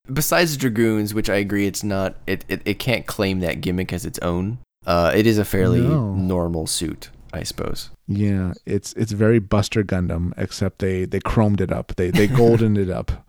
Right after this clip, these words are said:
Speaker 2: <laughs>
Speaker 1: I don't know. I liked it. I thought it was cool. There's no master grade of the Akatsuki.
Speaker 2: Hang on. Do you think it's cool because it looks cool on its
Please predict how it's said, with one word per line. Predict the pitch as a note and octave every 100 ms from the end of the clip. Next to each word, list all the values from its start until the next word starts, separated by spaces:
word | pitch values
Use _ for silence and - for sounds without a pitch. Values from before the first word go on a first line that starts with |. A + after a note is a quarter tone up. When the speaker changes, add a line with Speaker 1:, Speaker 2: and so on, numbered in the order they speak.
| - - - _
Speaker 2:
<laughs> | C3 - - - - - - D3+ - -
Speaker 1:
I | A2
don't | A2
know. | G2
I | F2+ B2+
liked | A2 G2 G2
it. | E2
I | G#2+
thought | A#2+ A#2
it |
was | A#2 -
cool. | - G#2+ G2 F#2+ G2 - -
There's | A2+ G#2
no | A2+ B2+
master | A2+ C#3+ -
grade | F#2 D#2 C2 - - - -
of | E2+ E2+
the | D#2+
Akatsuki. | - D3 B2+
Speaker 2:
Hang | A2
on. | G2 - _ _ _ - -
Do | -
you | A2
think | G#2+ C3+ C3+
it's | A#2 -
cool | - C3+ C#3+ E3+ - _ A#2+
because | A2 G#2+ A#2+ G#2+ G#2+ G#2 G2 - _ _ -
it | B2 A#2+ -
looks | C3+ C3+ D3+
cool | - D#3 B2
on | A2
its | G2+